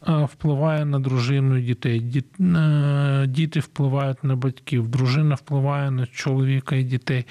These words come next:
І оці всі такі, знаєте, не крос-культурні, е, зв'язки, але крос-сімейні такі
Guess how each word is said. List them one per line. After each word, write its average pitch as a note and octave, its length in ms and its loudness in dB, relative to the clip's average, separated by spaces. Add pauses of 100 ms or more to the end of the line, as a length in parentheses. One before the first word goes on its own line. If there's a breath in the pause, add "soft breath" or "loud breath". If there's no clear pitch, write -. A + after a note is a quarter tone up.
(520 loud breath)
І F3 360 2
оці E3 400 0
всі E3 220 0
такі, D#3 380 -4
знаєте, D3+ 760 0
не C#3+ 180 4
крос-культурні, D3 960 0
е, C#3 360 0
зв'язки, C3 680 -4
але C3+ 180 0
крос-сімейні D3 1080 -2
такі C#3 400 -4